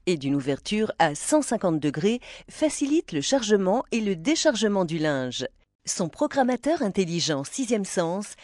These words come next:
vous préconise la température de lavage ainsi que l'essorage idéal en fonction du type de linge. Le Sixième Sens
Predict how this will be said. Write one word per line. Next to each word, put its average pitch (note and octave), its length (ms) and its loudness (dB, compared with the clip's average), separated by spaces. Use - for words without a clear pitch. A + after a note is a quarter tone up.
vous F#3+ 200 -2
préconise D4+ 720 -2
la F3 160 0
température C#4+ 580 -2
de F3 80 0
lavage E3+ 600 2
ainsi G3+ 360 -2
que - 100 -6
l'essorage D#3 600 0
idéal F#3 480 2
en F4 100 4
fonction D4+ 440 -2
du D#4 100 -6
type G#3 220 -4
de F3+ 80 4
linge. C#3+ 500 -2
Le D#3 120 -4
Sixième F3 360 -4
Sens G3 480 -2